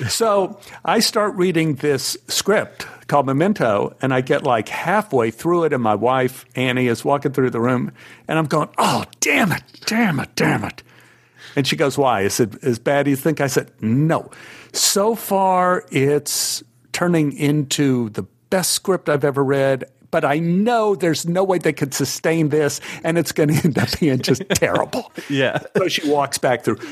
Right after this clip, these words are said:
Speaker 1: So I'm reading another two hours,
Speaker 2: Oh,
Speaker 1: and then
Speaker 2: man.
Speaker 1: I throw the script against the wall. I finished, throw the script, and she
Speaker 2: Yeah.
Speaker 1: stuck her head back in and said,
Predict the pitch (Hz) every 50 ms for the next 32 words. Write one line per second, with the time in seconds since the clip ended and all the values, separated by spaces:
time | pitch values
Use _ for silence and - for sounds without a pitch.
0 | 339 339 - - 208 196 185 180 170 208 208 196 202 190 180 160 160 165 170 170
1 | 170 156 135 - - 165 147 131 120 110 107 107 107 107 101 - - - - -
2 | - - - 262 226 120 117 120 156 156 151 147 - - 190 185 160 156 147 139
3 | 135 - 151 170 180 196 185 151 156 - - - - - 190 180 170 170 - -
4 | 151 131 - 135 127 127 - - - 120 98 92 98 98 95 95 101 - - -
5 | - _ - - 131 131 - - 170 165 160 147 - - - 175 170 160 156 147
6 | - - - 160 - - - 151 147 143 - - - 143 131 120 117 117 120 -
7 | - - - - 190 170 - 165 151 120 143 151 139 139 147 139 135 135 - 151
8 | 143 143 139 135 - - 147 135 131 123 127 -